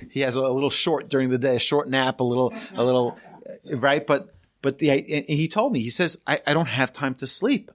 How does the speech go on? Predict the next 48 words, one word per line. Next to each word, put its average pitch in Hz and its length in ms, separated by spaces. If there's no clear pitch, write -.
I 123 60
don't 139 240
have 156 100
time 160 140
to 160 60
sleep. 175 140
There's 123 160
so 185 380
much 175 500
to 147 80
do." 170 380
I 127 100
said, 147 180
"Why 113 200
do 147 60
you 147 80
wake 139 220
up 143 180
so, 131 300
so 123 240
early?" 175 240
He 104 80
says, 143 300
"Because 131 280
it's 127 160
the - 80
only 160 320
time 151 340
I 127 80
can 113 240
learn 139 540
without 127 240
interruption." - 560
He 123 60
says, 120 160
"All 160 240
day 135 240
I 113 80
have 98 240
classes, 104 560
I 92 60
have 104 140
people - 260
calling, 104 420
I 107 60
have 107 200
questions." 110 400
He, 117 180